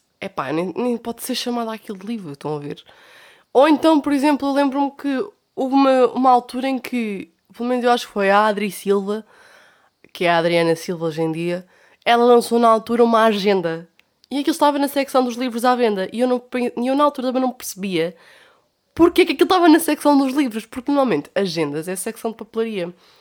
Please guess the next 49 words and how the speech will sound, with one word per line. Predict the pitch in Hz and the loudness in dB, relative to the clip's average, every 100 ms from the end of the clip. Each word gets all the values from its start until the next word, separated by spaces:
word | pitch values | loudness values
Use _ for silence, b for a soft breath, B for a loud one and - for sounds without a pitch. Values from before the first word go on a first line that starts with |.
| B 381 | B -6
Mas | - | 2
também | 403 | 2
já | 381 | 4
não | 370 | 4
é | 359 | 4
a | |
primeira. | 302 294 285 202 196 B B B | 4 4 4 2 -2 B B B
Eu | 285 | -2
sei | 415 | 0
que | 392 | 0
também | 285 254 | 2 4
há | |
uma | 240 | 4
TikToker | 240 233 156 - 165 | 0 -4 -4 -4 -2
que | 247 | -2
lançou | 240 160 | 0 -4
há | |
pouco | - 190 | -6 -10
tempo | 160 - 185 | -10 -8 -2
uma | 180 | 0
agenda, | 165 160 180 160 151 170 | 0 -2 -2 -2 -6 -10
tipo, | 180 - 165 156 | -16 -14 -12 -10
com | - 170 165 151 - | -2 -2 -2 -6 -6
atividades, | 180 190 165 156 202 190 - B B B | -8 -8 -6 2 2 2 -4 B B B
estilo | - - 453 403 330 - | -14 -2 2 4 4 0
as | 254 233 | 0 2
da | 254 | 0
mister | 240 - 226 | 0 0 2
Wonderful. | 214 196 160 - - - B B B B B B _ _ 294 | 2 2 0 -6 -10 -12 B B B B B B _ _ -2
E | 370 | 0
ela | 370 | 0
tá | 349 | -4
também | 330 320 294 285 | -2 0 2 0
naquela | 269 269 254 | -2 -4 -6
secção | - 254 - 254 240 | -6 -12 -8 -4 -4
dos | 220 220 | -4 -8
livros. | 233 180 175 | -10 -12 -16
Por | - | -10
isso, | 277 - | -10 -2
eu | 339 | 4
não | 359 415 | 6 6
percebo | - - - 190 151 151 - | 2 -6 0 0 0 -6 -10
porque | 254 294 | -6 -6
é | 285 | -4
que | |
são | 269 254 | -2 -2
todas | 277 277 | -2 -4
agrupadas | 262 247 247 156 139 151 | -4 -6 -2 -2 -2 -6
juntas. | 160 151 165 | -8 -8 -10